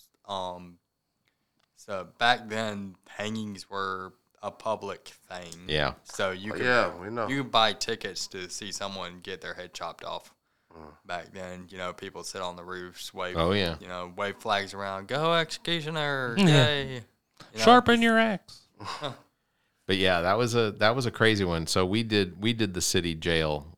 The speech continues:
Speaker 2: uh, Old City Jail in, in Charleston as well. We just did the tour.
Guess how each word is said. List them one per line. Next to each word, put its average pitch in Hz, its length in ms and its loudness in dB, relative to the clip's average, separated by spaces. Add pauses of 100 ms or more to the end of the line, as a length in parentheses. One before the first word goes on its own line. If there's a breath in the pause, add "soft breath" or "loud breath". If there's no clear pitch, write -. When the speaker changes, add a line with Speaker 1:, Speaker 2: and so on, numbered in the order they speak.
Speaker 2:
uh, 85 80 -2
Old 87 260 0
City 82 200 -2
Jail 78 280 0
in, 73 140 -4
in 78 160 -6
Charleston 78 420 0
as 76 80 -6
well. 76 200 0
We 85 80 0
just 87 180 0
did 80 160 -6
the 76 60 -16
tour. 76 560 -2